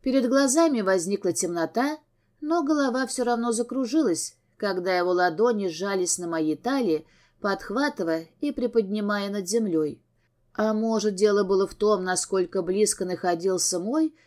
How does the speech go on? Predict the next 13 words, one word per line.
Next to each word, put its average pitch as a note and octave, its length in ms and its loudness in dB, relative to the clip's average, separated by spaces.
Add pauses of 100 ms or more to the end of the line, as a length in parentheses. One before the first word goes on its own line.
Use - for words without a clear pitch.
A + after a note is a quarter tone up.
(120)
вроде C#4+ 360 0
как C4 180 0
досягаемый B3 680 -2
идеал. G#3 560 -4 (680)
Так B3+ 240 -2
что E4+ 240 0
чувствовала D4 520 -2
его C#4+ 460 0
мерное A3+ 460 0
дыхание A3+ 480 -2
на A3 100 -2
своей A#3+ 400 -2
коже. E3 560 -2